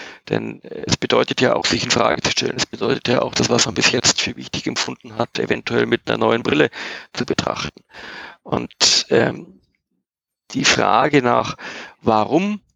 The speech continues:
mache ich das, was ich heute tue, ist, glaube ich, auch deswegen so wichtig, weil wir ja nicht im luftleeren Raum leben.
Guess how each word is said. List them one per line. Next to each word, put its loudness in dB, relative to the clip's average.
mache 0
ich -4
das, 2
was -2
ich -4
heute -4
tue, -4
ist, -6
glaube 0
ich, -4
auch 0
deswegen 4
so 0
wichtig, 0
weil 2
wir 6
ja 4
nicht -2
im -4
luftleeren -2
Raum 2
leben. 2